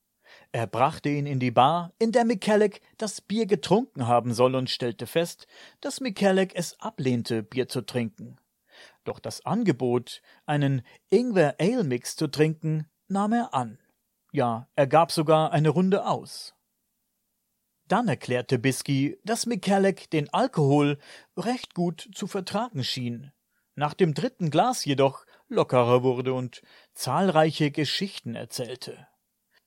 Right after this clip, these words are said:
Ja, er erdreistete sich, auf Biskys offensichtlich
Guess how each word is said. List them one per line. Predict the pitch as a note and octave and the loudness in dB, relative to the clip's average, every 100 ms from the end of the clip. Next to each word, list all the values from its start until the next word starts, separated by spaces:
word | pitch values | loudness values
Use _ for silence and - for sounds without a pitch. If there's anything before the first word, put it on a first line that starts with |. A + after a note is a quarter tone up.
| _ | _
Ja, | - A2+ G#2+ - | 0 2 2 0
er | A#2+ A2 | -2 -2
erdreistete | B2 - A2+ B2+ A3+ - B2 A2 | -4 -6 0 0 -2 -4 -6 -6
sich, | A2 B2+ A2+ - - - | -8 -8 -10 -12 -18 -8
auf | - E3 D3+ - - _ - _ - | -2 -2 -2 -12 -18 _ -20 _ -6
Biskys | C4 - A3 G3 - | -6 -4 -4 -4 -4
offensichtlich | D#3+ E3+ F#3+ C3+ F#3+ - D3+ C3+ - - | -4 -4 -4 -4 -4 -6 -6 -6 -8 -14